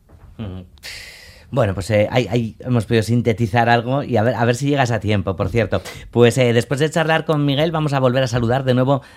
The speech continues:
a Hernán. Miguel, que además después creo que nos vas a hacer una canción, que Pachi además se lo está currando un montón, se lo agradecemos en el alma.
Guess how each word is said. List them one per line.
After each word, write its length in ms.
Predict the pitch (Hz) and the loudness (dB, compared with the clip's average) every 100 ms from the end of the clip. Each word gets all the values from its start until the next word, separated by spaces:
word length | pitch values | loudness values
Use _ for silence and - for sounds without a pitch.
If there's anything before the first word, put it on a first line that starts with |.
| - - | -16 -4
a 140 | 110 | -2
Hernán. 300 | 104 120 139 | 2 2 2
Miguel, 280 | 113 120 131 | 2 0 0
que 60 | |
además 260 | 107 104 117 | 0 0 0
después 360 | 120 - 131 - - - | 0 0 0 -2 -20 -6
creo 160 | 113 | -2
que 60 | 110 | 0
nos 100 | 110 | 0
vas 160 | 113 113 | 0 -2
a 40 | |
hacer 180 | 107 117 | -4 -2
una 160 | 101 | -2
canción, 460 | 95 98 85 120 135 | -2 -4 -2 -2 0
que 180 | 92 90 | -2 -4
Pachi 320 | - 104 113 | -4 -6 -2
además 220 | 104 104 | -2 -2
se 60 | 107 | -4
lo 40 | |
está 180 | 92 107 | -4 -6
currando 300 | 98 101 98 | -4 -2 -2
un 60 | 95 | -2
montón, 260 | 92 123 | -2 -2
se 80 | 101 | -2
lo 60 | 98 | -4
agradecemos 460 | 92 90 110 104 | -2 -2 -2 -2
en 120 | 98 | -2
el 100 | 92 | 0
alma. 300 | 98 120 139 | 0 0 -2